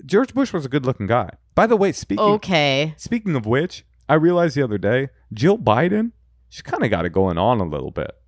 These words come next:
Speaker 1: Doctor Jill, <laughs> she's kinda hot. And that means to me, we're at, we're, we're going on three, maybe four hot first ladies in a row.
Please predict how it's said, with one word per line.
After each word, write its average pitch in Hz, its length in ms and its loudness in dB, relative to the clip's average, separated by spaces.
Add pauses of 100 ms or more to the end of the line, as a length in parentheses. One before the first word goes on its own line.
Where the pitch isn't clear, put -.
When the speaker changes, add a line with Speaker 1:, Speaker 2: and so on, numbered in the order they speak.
(100)
Speaker 1:
Doctor 135 340 2
Jill, 196 380 2 (240)
<laughs> - 240 -20
she's - 240 -10
kinda 285 240 0
hot. 147 340 0
And 135 160 0
that 196 200 0
means 180 500 -2
to 143 100 -2
me, 139 500 0 (360)
we're 160 200 4
at, 277 200 0 (260)
we're, 220 380 0 (240)
we're 170 200 -2
going 233 220 2
on 160 200 0 (160)
three, 190 640 0 (680)
maybe 202 400 2
four 170 560 0 (600)
hot 139 360 0
first 147 280 0
ladies 123 320 0
in 101 120 2
a 95 40 0
row. 101 380 -2